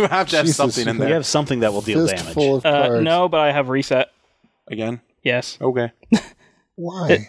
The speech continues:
Speaker 4: it
Speaker 2: Oh.
Speaker 4: lets me play and draw.
Speaker 2: Right, okay.
Speaker 1: Yeah.
Speaker 2: You're right.
Speaker 1: It's
Speaker 3: And
Speaker 1: basically
Speaker 3: which
Speaker 1: a free card every
Speaker 3: Yeah.
Speaker 1: time he plays
Speaker 4: Yeah.
Speaker 1: it.
Speaker 2: Okay. Couldn't hurt.
Speaker 4: And I can't sacrifice it for anything, so, eh.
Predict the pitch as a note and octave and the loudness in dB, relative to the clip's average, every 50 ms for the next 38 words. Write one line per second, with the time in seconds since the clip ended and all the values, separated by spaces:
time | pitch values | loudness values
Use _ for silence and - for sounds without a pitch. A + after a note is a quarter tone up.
0 | - _ G3+ A3 - - A#3+ B3 - B3+ B3+ A#3+ - - G#3+ G3+ G#3 G#3+ F#3+ F#3+ | -10 _ -4 -2 0 2 0 0 2 2 0 0 0 0 0 2 2 2 2 0
1 | F3+ - F3 F3 E3 C3 A#2 - - - A#2 A#2+ A#2+ B2 B2+ - - C3 B2+ - | 0 2 2 4 4 4 2 0 0 0 2 2 4 2 0 0 -4 -8 -6 -4
2 | - A#2+ A2 - - - - B2+ A#2+ A#2+ C3 B2+ A2 A2 B2+ - - - - - | -4 -4 -4 -6 -8 -4 0 2 2 2 2 2 0 -2 -2 -6 -8 -14 -4 0
3 | C#3+ C3 C3 B2 D3 C3 C3+ C#3 - C3+ B2 A#2+ - - C3 A2+ - B2+ A#2+ A#2 | 0 2 2 2 0 0 0 0 0 2 0 0 0 0 -2 -2 0 0 0 2
4 | A2+ A2+ A2 A2 A#2+ A#2+ A2+ A2+ G#2+ - - A#2+ G#2+ C#3+ C3+ C3+ C3+ - B2+ G#2+ | 2 0 0 0 2 2 2 0 -2 -4 -4 -4 -2 0 0 0 0 0 -2 -2
5 | - - _ - - _ _ _ _ _ - - - - - - - _ - - | -4 -6 _ -20 -20 _ _ _ _ _ -20 -20 -16 -14 -14 -14 -14 _ -20 -20
6 | - - - _ _ - - C#3 B2 A#2+ B2 A#2 A2 A2 - - - - - - | -20 -20 -20 _ _ -6 -6 -4 -2 0 2 2 0 0 -4 -10 -20 -20 -20 -20
7 | - - - _ _ _ _ _ _ _ _ _ _ _ _ _ _ - B2+ C#3 | -20 -20 -20 _ _ _ _ _ _ _ _ _ _ _ _ _ _ -4 -4 -2
8 | C#3+ - F3+ F3 D3+ - D3 D3 D3 C#3+ C3 - B2+ A#2+ A2 - A#2 B2+ A#2+ A#2 | 0 0 0 0 0 0 0 2 2 2 2 2 2 2 2 0 -2 -2 -2 -2
9 | A#2 A#2 A2+ - B2+ A#2+ B2 C3 - B2+ A#2+ A#2+ A#2+ A#2+ - _ _ _ _ - | -2 -2 -2 -2 -2 -2 -2 -2 -2 -2 -2 -2 -2 -6 -8 _ _ _ _ -12
10 | A#3+ A3+ F#3+ | -6 -4 -4